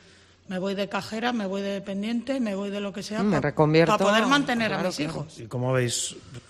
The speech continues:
Speaker 3: sobrevivido? ¿Cómo habéis superado este año y medio de
Speaker 1: Pues
Speaker 3: pesadilla?
Speaker 1: muy difícil,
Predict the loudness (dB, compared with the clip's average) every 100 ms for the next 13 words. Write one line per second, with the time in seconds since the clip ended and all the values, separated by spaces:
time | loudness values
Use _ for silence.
0 | -20 -12 -6 -4 -2 -2 0 0 0 -8
1 | -4 -2 2 2 2 0 -2 0 2 2
2 | 0 2 2 4 4 4 4 6 6 6
3 | 4 2 2 4 4 2 0 -2 -2 -4